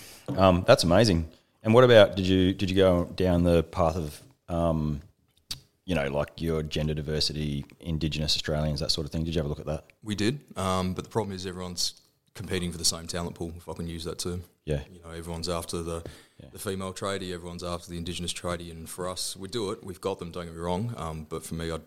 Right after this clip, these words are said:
Speaker 2: I don't make it a big song and dance, if, if that
Speaker 1: Yeah.
Speaker 2: makes sense. It's not the be-all and end-all of the company. We
Speaker 1: It just
Speaker 2: provide
Speaker 1: is what it
Speaker 2: the
Speaker 1: is.
Speaker 2: opportunities. It
Speaker 1: Mm.
Speaker 2: is, yeah. And that's why when we look at the defence program, it's not a sexy buzzword at the moment, where it wasn't when we first started off,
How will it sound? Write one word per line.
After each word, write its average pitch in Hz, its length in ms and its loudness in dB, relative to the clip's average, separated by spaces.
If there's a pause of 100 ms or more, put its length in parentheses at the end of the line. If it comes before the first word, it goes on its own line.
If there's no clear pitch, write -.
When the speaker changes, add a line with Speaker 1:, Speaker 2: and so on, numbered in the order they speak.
(140)
Speaker 2:
I 87 120 -12
don't 82 260 -6
make 80 220 -10
it 80 80 -8
a 78 60 -8
big 76 280 -12
song 80 280 -4
and 80 80 -16
dance, 80 380 -6
if, - 280 -12
if - 80 -16
that 80 100 -6
Speaker 1:
Yeah. 76 80 2
Speaker 2:
makes 73 160 -4
sense. 90 260 -10
It's - 140 -6
not 82 160 -12
the 82 60 -18
be-all 80 400 -8
and 78 80 -10
end-all 78 240 -12
of 82 60 -20
the 82 60 -20
company. 113 400 -6
We 87 140 -16
Speaker 1:
It 90 60 -2
just - 160 2
Speaker 2:
provide 76 140 2
Speaker 1:
is - 60 -8
what 78 100 4
it 76 80 2
Speaker 2:
the 76 80 2
Speaker 1:
is. 78 100 -2
Speaker 2:
opportunities. - 220 -10
It 85 60 -4
Speaker 1:
Mm. 78 180 0
Speaker 2:
is, - 140 -6
yeah. 78 100 -12 (440)
And 90 100 -8
that's - 180 -6
why 82 240 -10 (500)
when 87 100 -14
we 85 60 -8
look 90 140 -10
at - 60 -18
the - 40 -16
defence 90 340 -4
program, 80 460 -6 (280)
it's - 160 0
not 90 120 -4
a - 60 -4
sexy 85 320 0
buzzword 87 400 -6
at 82 60 -12
the 82 60 -14
moment, 80 280 -14 (100)
where 80 140 -12
it - 20 -6
wasn't 85 300 -2
when 82 80 -8
we 80 80 -8
first 82 260 -4
started 78 300 -6
off, 85 260 -8